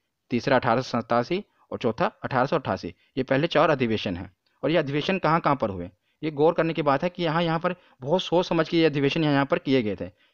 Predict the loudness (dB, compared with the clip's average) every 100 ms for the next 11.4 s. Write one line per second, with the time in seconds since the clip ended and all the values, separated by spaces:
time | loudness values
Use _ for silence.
0 | _ 0 2 2 2 2 2 0 0 -2
1 | -2 -4 -6 -8 _ _ _ _ _ -6
2 | -2 -2 -2 0 0 2 2 2 0 -4
3 | -8 _ _ _ -4 0 0 4 2 2
4 | 0 0 2 2 -2 -6 -12 _ _ 0
5 | 2 4 2 -2 -2 -6 -6 -10 -14 _
6 | _ -8 -2 2 0 -2 -6 -4 -4 -4
7 | -4 0 2 2 -2 -6 -4 -2 -2 2
8 | 2 4 0 -2 -4 -10 _ -8 -8 -4
9 | -6 -6 _ _ 0 2 2 2 2 2
10 | 2 4 2 4 4 4 2 2 0 0
11 | 0 0 0 -6